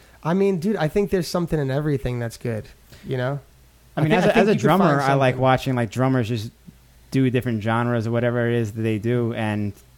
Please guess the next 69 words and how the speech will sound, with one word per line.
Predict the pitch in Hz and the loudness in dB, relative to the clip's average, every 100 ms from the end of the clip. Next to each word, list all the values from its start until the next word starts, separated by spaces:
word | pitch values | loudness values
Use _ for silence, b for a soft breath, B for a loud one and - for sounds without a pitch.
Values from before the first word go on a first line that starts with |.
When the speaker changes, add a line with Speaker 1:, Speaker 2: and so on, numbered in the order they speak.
| _ | _
Speaker 2:
I | 143 | -4
could | 135 139 123 | -2 -4 0
watch, | 147 151 - | 2 2 -2
if | - | -2
I | 170 | 0
go | 156 175 | 2 2
to, | 175 | 4
like, | 151 | 2
a | 139 | 0
country | 147 139 160 | -2 -2 -2
show, | 160 160 170 143 | 0 0 -2 -2
I'm | |
gonna | 135 135 127 117 | 0 0 -2 -2
just | 127 107 | -4 -2
watch | 117 117 | -2 -2
the | - | -4
drummer. | 101 110 107 95 | -4 -2 -2 -4
Like, | 95 95 | -4 -4
that's | 98 123 | -2 -2
Speaker 1:
Mm-hmm. | 117 | -2
Speaker 2:
it. | |
Like, | 107 | -2
I'm | 120 | 0
not | 127 127 | 0 0
really | 127 | 0
Speaker 1:
Right. | 135 | 2
Speaker 2:
gonna | 135 | 0
be | 127 139 | 0 0
like, | 131 135 | 2 0
Speaker 1:
Well, | |
that's | 196 214 | 0 0
what | |
I'm | 226 | 0
gonna | 202 | 2
do, | 190 | 2
like, | 143 | 0
every | 143 147 | -2 -2
show | 135 147 | -2 -2
Speaker 2:
I'm | 135 | 0
not | 135 | 0
gonna | 135 | 2
Speaker 1:
anyway, | 120 | 2
Speaker 2:
buy | 120 | 2
a | |
cowboy | 123 | 2
Speaker 1:
almost. | 120 120 | 0 0
Speaker 2:
hat | 113 110 | 0 0
and, | 107 107 | -2 -2
like, | 101 | -4
whatever. | 107 107 110 104 101 | -4 -2 -2 -4 -4
Yeah. | 131 117 98 | -2 -2 -2
Speaker 1:
I | |
feel | 156 220 | -4 -2
like | 190 | -2
I'm | |
doing | 170 170 | 0 0
that | 156 | -2
at | 139 | -2
every | 135 131 | -2 -4
show | - 139 | -4 -4
regardless. | 127 123 127 139 120 | -2 -2 -2 -2 0
Speaker 2:
Yeah, | 104 90 - - | 0 -4 -10 -6
yeah. | 104 | -2
Speaker 1:
So | 113 127 | -2 -2
it's | 123 120 - - 131 | -6 -10 -16 -10 -4
Speaker 2:
I | |
do | 120 110 | -2 -2
that | 101 | -4
too. | 110 | -6